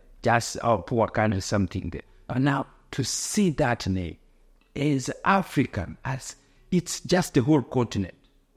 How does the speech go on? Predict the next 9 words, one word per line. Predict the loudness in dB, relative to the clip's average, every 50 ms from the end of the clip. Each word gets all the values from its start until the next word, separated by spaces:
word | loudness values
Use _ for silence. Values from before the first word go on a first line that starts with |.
| 0
It's | 2 2 2 2 -2
put, | -2 0 2 2 2 0 -6
Rwanda | -8 -6 -4 0 2 4 4 6 4 4 2
has | 0 0 0 0 0 -2
lifted | -4 -2 0 2 2 4 2 2 0 -2 -6 -8 -4 -2
up | -2 -2 -2 -4 -10 -20 -20 _ _ _ _ _ -2 2
in | 2 4 4
a | 2 0 -2 -6 _ _ _ _ 0
game | 2 4 4 4 4 4 4 2 2